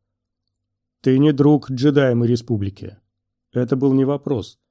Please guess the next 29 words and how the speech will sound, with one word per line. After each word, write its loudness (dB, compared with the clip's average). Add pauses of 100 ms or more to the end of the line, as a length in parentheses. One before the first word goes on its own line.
(340)
но 2
Дес -2
всё -4
равно -2
почувствовал -6
необходимость -4
ответить. -10 (1160)
"Разве 0
они 4
хоть 2
что-то -2
для -2
меня -2
сделали?" -4 (1080)
"Вот -6
именно", — -2 (380)
с -8
жуткой -2
улыбкой -4
произнёс -6
Копиш. -10 (720)
"Я -2
слышал, 0
ты -2
много 0
сражался -2
против -2
республиканских -2
сил. -10